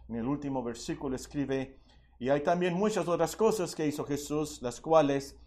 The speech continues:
si se escribieran una por una, pienso que ni aun en el mundo cabrían los libros que se habían de escribir". Amén. Todo lo que está escrito en este libro, entonces, las predicaciones, las entrevistas que tuvo nuestro Señor Jesucristo,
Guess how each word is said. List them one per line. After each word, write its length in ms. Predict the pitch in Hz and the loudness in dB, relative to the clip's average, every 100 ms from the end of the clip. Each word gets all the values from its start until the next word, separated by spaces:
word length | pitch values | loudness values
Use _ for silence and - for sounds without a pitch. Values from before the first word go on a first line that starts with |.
| - - | -20 -14
si 160 | 123 | -10
se 120 | 120 | -6
escribieran 580 | 117 - 120 131 135 135 | -8 -6 -2 0 0 -2
una 300 | 143 151 147 | -2 0 0
por 140 | 147 120 | 0 -2
una, 380 | 107 107 101 - - - - | -2 -4 -6 -12 -20 -20 -10
pienso 520 | 131 139 143 147 - | -4 -2 -2 -4 -4
que 120 | 127 | -4
ni 100 | 117 | -2
aun 240 | 120 147 151 | 0 0 2
en 100 | 151 | 2
el 80 | |
mundo 380 | 156 208 170 139 | 4 4 2 0
cabrían 360 | 147 131 139 139 | 2 2 0 -2
los 140 | 131 | -2
libros 500 | 165 143 113 113 - - _ | 0 2 0 -4 -8 -20 _
que 100 | 135 | -8
se 160 | 127 131 | -4 -2
habían 320 | 120 117 113 | 0 0 -2
de 60 | 113 | -2
escribir". 680 | 113 107 107 131 110 - - - - - - | -6 -6 -2 0 -2 -6 -16 -20 -20 -16 -4
Amén. 500 | 110 113 107 87 - _ _ - - - - - - | -2 -2 -4 -6 -12 _ _ -20 -20 -20 -20 -16 -2
Todo 260 | 160 220 | 2 2
lo 140 | 208 180 | 2 -2
que 80 | 160 | -6
está 160 | 185 | -8
escrito 440 | - - 175 170 143 | -8 -8 -8 -4 -6
en 60 | |
este 220 | 151 - | -6 -6
libro, 340 | 151 165 135 117 | -4 -4 -4 -4
entonces, 720 | 117 113 107 - 147 - - - - - | -6 -6 -6 -6 -6 -8 -14 -20 -20 -10
las 160 | - - | -8 -4
predicaciones, 1000 | 175 160 147 190 175 135 117 117 143 | -2 -2 -2 -4 -2 0 0 -2 -6
las 220 | 135 127 143 | -6 -6 -6
entrevistas 580 | 123 143 175 180 156 | -4 -2 -2 -4 -6
que 80 | - | -6
tuvo 260 | - 147 143 | -6 -4 -2
nuestro 240 | 139 135 | -4 -6
Señor 260 | 127 131 127 | -8 -8 -8
Jesucristo, 680 | 123 123 135 127 - 127 | -10 -6 -6 -4 -2 -4